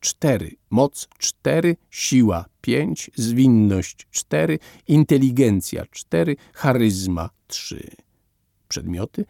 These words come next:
spiralnie skręcony kieł, plus trzy. Talenty: rozkruszam krę od dołu, tropię po wodnych śladach zapachowych.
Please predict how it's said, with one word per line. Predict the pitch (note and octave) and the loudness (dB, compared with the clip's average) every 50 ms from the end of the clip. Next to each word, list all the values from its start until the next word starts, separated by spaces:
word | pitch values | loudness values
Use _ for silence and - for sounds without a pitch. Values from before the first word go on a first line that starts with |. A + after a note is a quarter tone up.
| _ _ _ _ _ _ _ - | _ _ _ _ _ _ _ -8
spiralnie | - - - - - G3 D#3 C3+ C3 E3 G#3 - F#3+ F3+ F3+ F3 D#3+ | -6 -6 -6 -4 -2 0 0 2 2 2 2 2 2 2 2 0 0
skręcony | - - - - C#3 A#2+ A#2+ A#2 - - D3+ D3+ D#3 D#3 D3 C#3+ | -2 -4 -4 0 0 2 2 2 0 0 0 0 0 0 0 -2
kieł, | - - - - D3+ B2 F#2 D#2+ E2 C#2 - _ _ _ _ _ - | -4 -4 0 2 2 2 2 0 -4 -8 -12 _ _ _ _ _ -14
plus | - - - - - - - - | -14 -14 -12 -12 -16 -20 -18 -12
trzy. | - - - - D#3 - - - - _ _ _ _ _ _ _ _ _ _ _ _ _ _ _ _ _ _ - | -10 -10 -8 -8 -10 -10 -10 -14 -16 _ _ _ _ _ _ _ _ _ _ _ _ _ _ _ _ _ _ -8
Talenty: | - E2+ F2+ G2+ A#2+ D3 E3+ - - G#3+ A3 _ _ _ _ _ _ _ _ _ - | -4 -2 2 2 4 2 2 2 2 0 0 _ _ _ _ _ _ _ _ _ -6
rozkruszam | - D#3 D#3 E3 - - - - - F3+ G3+ G3+ - - C#3+ D3 C#3 B2+ - _ | 0 2 2 2 2 0 -4 -4 -2 -2 -2 -2 -4 -4 -2 -2 -2 -2 -4 _
krę | - - D#3 D#3 D#3 C#3+ C3 F#2+ D2+ - - | -10 -4 -2 0 0 0 0 -2 -4 -8 -8
od | - G#2 F#2+ C3+ F#2+ G2 | -6 -6 -4 -4 -6 -4
dołu, | G2+ G2+ F2+ F2+ F2+ F2 F2 F2+ F2 _ - _ _ _ _ | 0 0 2 2 2 0 -2 -4 -6 _ -16 _ _ _ _
tropię | - - C3+ D#3 F3 G#3 - _ - F#3 F3+ F3+ F3+ - | -4 0 2 2 2 2 0 _ -2 -2 0 0 -2 0
po | - E3 C#3+ B2 | 2 2 2 2
wodnych | B2 C#3 C#3+ D3+ C#3 B2 B2 C3 B2+ A#2 - | 4 4 4 4 2 2 2 2 2 0 -2
śladach | - - - C3+ B2 A2+ F#2 F2 C#2 C#2+ D2 - | -6 -4 -2 0 0 0 -2 -4 -8 -8 -8 -8
zapachowych. | - F2+ D#2+ - - - - - - - - A#1+ A#1 B1 - - _ _ _ _ | -6 -6 -8 -8 -12 -18 -18 -18 -16 -16 -16 -16 -16 -20 -20 -20 _ _ _ _